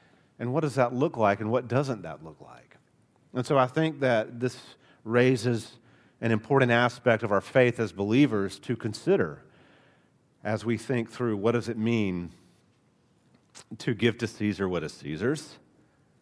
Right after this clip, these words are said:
What does it mean when Paul says to be subject to the governing authorities? And so these become valuable questions for us as believers. And so without further delay,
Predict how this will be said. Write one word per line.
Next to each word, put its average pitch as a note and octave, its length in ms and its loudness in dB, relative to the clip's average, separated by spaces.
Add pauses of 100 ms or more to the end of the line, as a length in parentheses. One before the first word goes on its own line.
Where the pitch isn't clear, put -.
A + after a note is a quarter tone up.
(160)
What G#2+ 140 0
does A#2 180 -2
it A#2+ 100 -2
mean G2+ 560 -2 (1120)
when G2 180 -4
Paul G#2+ 320 2
says G#2 600 -2 (340)
to B2 80 0
be A2+ 100 0
subject A2 640 -8
to A2 100 -10
the A2 100 -6
governing G#2 420 -2
authorities? F2+ 760 -8 (720)
And A2 80 -8
so A#2+ 80 -6
these B2+ 180 2
become A#2+ 340 -2
valuable G#2+ 360 2
questions G2 400 -4
for F2 160 -8
us E2 160 -8
as D#2+ 100 -10
believers. E2+ 500 -6
And F2+ 120 -10
so C3 120 -2
without C3 280 0
further D#3+ 260 0
delay, F#2 600 -2